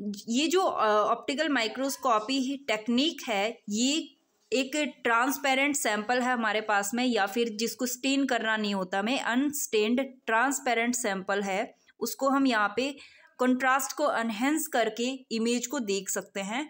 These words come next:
और जो दो बीम्स होती हैं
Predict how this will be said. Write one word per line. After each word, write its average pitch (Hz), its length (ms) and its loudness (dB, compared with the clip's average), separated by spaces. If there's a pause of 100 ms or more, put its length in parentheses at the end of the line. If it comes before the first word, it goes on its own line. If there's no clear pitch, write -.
(380)
और 220 320 2 (320)
जो 233 120 0
दो 262 340 2
बीम्स 285 400 2
होती 240 360 0
हैं 240 340 -4